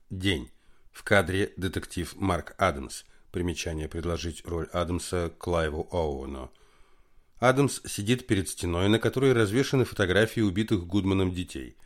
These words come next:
Он устало растирает глаза. Раздается телефонный звонок, Адамс снимает трубку. Адамс: «Да, понял, выезжаю». Он кладет трубку и хватает со спинки стула пиджак.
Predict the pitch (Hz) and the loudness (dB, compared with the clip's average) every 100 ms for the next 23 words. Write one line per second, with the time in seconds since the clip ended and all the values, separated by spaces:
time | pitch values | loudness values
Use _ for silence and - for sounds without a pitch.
0 | - - - - - 113 143 - 110 - | -20 -20 -20 -20 -4 4 4 4 -2 -2
1 | - 110 127 127 101 95 - 85 85 78 | 0 2 4 2 -2 -4 -2 2 2 2
2 | 82 85 69 62 - - - - - - | -2 -2 -4 -10 -14 -20 -20 -20 -20 -20
3 | - - _ 101 90 113 143 139 135 117 | -20 -20 _ -2 4 6 4 2 -2 0
4 | 110 110 95 87 73 78 80 104 - - | 2 2 2 2 0 -2 2 2 0 0
5 | 90 92 90 - - 95 87 85 - 92 | 0 0 -2 -6 -4 -2 0 -2 -2 -4
6 | 73 - 64 - - _ - _ _ 107 | -4 -12 -14 -18 -20 _ -20 _ _ 2
7 | 95 73 60 - - - _ - - 101 | 2 0 -8 -14 -18 -20 _ -20 -4 2
8 | 90 67 123 107 76 67 95 98 95 87 | 2 2 2 4 2 -4 -2 0 0 -2
9 | 85 67 62 - - _ - _ - _ | -4 -6 -10 -18 -20 _ -20 _ -20 _
10 | _ - - 135 151 139 113 104 - 120 | _ -16 0 2 6 6 6 4 4 4
11 | - 160 139 107 98 95 90 92 - 92 | 6 2 4 4 4 4 4 0 0 -2
12 | 85 92 - 92 85 101 85 76 - - | 0 -2 -2 -2 0 -2 -2 -6 -8 -20